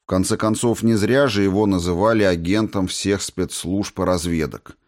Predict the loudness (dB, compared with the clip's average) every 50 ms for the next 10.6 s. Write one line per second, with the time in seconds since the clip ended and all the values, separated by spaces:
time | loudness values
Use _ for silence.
0 | _ _ _ _ _ _ _ _ _ -2 0 2 2 2 2 0 -2 -4 -6 -2
1 | 0 0 2 2 4 4 4 4 4 2 2 0 0 0 2 2 0 0 -2 0
2 | 2 2 0 2 0 -4 -4 -2 -2 -4 -2 0 0 2 2 4 4 2 2 0
3 | 0 0 2 2 2 0 -2 -4 -6 -6 -6 -2 2 2 4 4 2 2 -2 -4
4 | -4 -4 -4 -4 -2 0 2 2 2 2 2 -2 -4 -6 -8 -16 _ _ _ _
5 | _ _ _ _ _ -4 -2 0 2 2 4 4 4 2 2 2 2 2 2 2
6 | 0 0 0 0 2 2 2 0 -2 -4 -6 -6 -2 0 2 2 2 2 2 2
7 | 0 0 0 -2 0 0 0 0 0 0 0 2 2 0 -2 -4 -2 0 2 2
8 | 4 4 4 2 2 0 -2 -2 -2 0 2 2 2 2 2 0 0 -2 -2 0
9 | 2 0 0 0 -2 -4 -2 -2 -4 -4 -4 -4 -2 0 0 0 -2 -2 -2 -4
10 | -4 -4 -8 -10 -10 -10 -10 -10 -10 -12 -14 -14